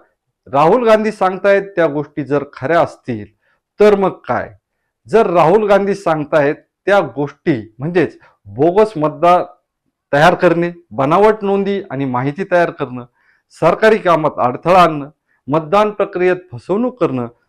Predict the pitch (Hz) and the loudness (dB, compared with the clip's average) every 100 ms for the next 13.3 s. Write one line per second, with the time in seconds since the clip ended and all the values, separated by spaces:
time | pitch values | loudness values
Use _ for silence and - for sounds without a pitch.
0 | _ _ - 175 240 254 233 214 - 170 | _ _ -2 4 6 6 4 0 -2 0
1 | 165 143 135 117 _ _ _ 101 123 214 | 0 0 -2 -6 _ _ _ -6 2 2
2 | 220 - 165 165 156 156 - _ _ 151 | 2 0 0 0 -6 -6 -6 _ _ -4
3 | 170 208 131 120 135 143 127 135 175 190 | -2 -4 -6 -6 -6 -4 -4 -2 -4 -4
4 | 202 - - 156 165 - _ _ 131 156 | -8 -8 -2 0 0 -2 _ _ -8 -8
5 | 165 156 151 151 139 131 135 160 165 165 | -6 -6 -6 -8 -8 -8 -6 -4 0 0
6 | 160 147 131 127 120 117 120 - - 120 | -2 -4 -6 -10 -8 -8 -10 -14 -14 -14
7 | 107 120 98 - 143 170 131 - _ _ | -8 -10 -10 -4 0 0 -2 -8 _ _
8 | - 220 220 202 202 180 120 107 160 - | -6 -4 -2 -2 0 -2 -6 -8 -8 -2
9 | 180 160 117 131 165 165 - 143 147 139 | -2 -2 -4 -4 -4 -4 -4 -4 -2 -4
10 | 104 - _ _ _ _ 123 185 190 160 | -4 -8 _ _ _ _ -4 0 2 0
11 | - 104 113 180 170 107 _ _ _ 127 | -4 -16 -8 -6 -4 -8 _ _ _ -8
12 | 139 202 214 202 180 180 165 165 147 139 | 0 0 0 -4 -4 -4 -2 0 0 -4
13 | 127 131 | -6 -4